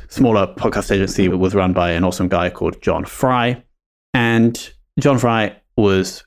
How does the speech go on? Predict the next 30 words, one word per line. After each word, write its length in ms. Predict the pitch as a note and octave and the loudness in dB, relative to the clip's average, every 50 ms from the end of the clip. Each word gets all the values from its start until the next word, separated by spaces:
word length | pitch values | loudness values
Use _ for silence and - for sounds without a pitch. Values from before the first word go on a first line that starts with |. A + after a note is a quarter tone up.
| _ _ - | _ _ -14
actually 240 | - - - G2 | -8 -2 0 2
moving 260 | F#2+ F#2+ G2+ F#2 F#2+ F#2+ | 2 4 4 2 2 2
on 180 | F#2+ F#2 F#2 F#2 | 2 0 0 0
to 300 | - G2 F2+ F2 E2+ - | 0 0 0 2 0 -2
a 100 | E2 F2+ | -4 -4
better, 240 | F2 - F#2+ F#2 F2+ | -2 0 0 0 0
exciting 480 | E2+ F2+ F2+ - - B2 A#2+ - B2 A2 | -2 -4 -4 -2 -2 -2 0 0 0 0
opportunity 800 | G#2 F#2+ - - A2+ G#2+ G#2 - - G2+ G2 G2 G2 - - _ _ | -2 -4 -4 -2 -2 -2 -2 0 -2 0 0 0 -2 -4 -8 _ _
and 260 | - G#2+ G2 F#2 F#2 F#2+ | -4 -2 -2 0 0 0
wanted 360 | G2 F#2+ F#2 F#2 F#2 F2 - | 0 0 0 -2 -4 -6 -4
to 180 | - F2+ E2+ | -2 -2 0
offload 420 | F2 G#2 G#2 - - G2 F#2 F2+ E2+ | 0 -2 -2 -2 0 0 0 0 -2
his 240 | - - E2+ D#2+ - | -2 -4 -4 -4 -6
clients 420 | - - F#2+ E2+ E2+ D#2 - - | -6 -4 -2 -2 -2 -4 -8 -14
to 200 | - - - D#2+ | -14 -8 -8 -8
somebody 300 | - - F2 F2 F2 F#2 | -6 -4 -6 -4 -2 -2
else. 260 | F2+ E2 E2 - - - _ _ _ _ _ _ _ _ _ _ | -2 -4 -6 -8 -16 -20 _ _ _ _ _ _ _ _ _ _
So 180 | - - C#3 C#3 | 0 2 2 4
I 140 | D3 C#3+ | 2 0
quickly 300 | A#2+ - - C#3 A#2 C#3 | 0 2 0 2 2 4
replied 380 | B2 A#2+ - - A#2 A2+ A2 G#2+ | 2 2 2 2 0 0 0 -2
saying, 480 | - - G#2+ G#2 G2+ F#2+ F#2+ F#2+ - - | 0 0 0 0 0 0 -2 -2 -4 -6
"Thank 360 | - - - A#2+ A#2 A#2 - | -8 -4 -2 -2 -2 0 0
you. 100 | A2 G2 | 0 2
This 200 | G2 G#2 - - | 2 0 0 0
is 160 | G#2+ F2+ F#2+ | -4 -2 0
an 100 | F#2+ F2+ | 0 0
amazing 280 | F#2+ F#2 F#2+ F#2 F#2+ F#2+ | 0 0 0 0 -2 -2
opportunity, 460 | F2+ F#2 - - - G#2+ G2 - - | -4 -6 -4 -4 -2 -2 -2 -4 -4
John." 400 | - A#2 G#2 G#2 G2 G2 F#2+ F#2 | -2 -2 0 0 0 -2 -4 -6